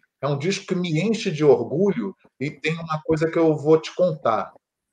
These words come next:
Ele foi pensado pra ser regravado em Canudos, na Bahia.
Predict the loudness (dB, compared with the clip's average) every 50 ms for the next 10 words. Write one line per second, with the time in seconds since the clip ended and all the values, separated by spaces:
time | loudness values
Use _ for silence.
0 | _ _ _ _ -20 -20 _ -4 2 4 4 4 4 2 2 4 6 6 6 6
1 | 2 0 0 0 -2 -8 -8 -4 0 2 2 2 2 0 -2 -6 -10 -12 -12 -16
2 | _ _ _ _ _ _ _ _ _ _ _ 6 6 6 6 4 2 0 2 4
3 | 6 6 6 6 4 4 4 4 4 6 6 8 8 6 6 4 4 4 2 2
4 | 0 2 4 4 4 2 0 -2 -2 -2 -2 -2 -2 -2 0 2 2 4 6 6
5 | 6 6 6 4 0 -2 -2 -2 -2 -2 -4 -6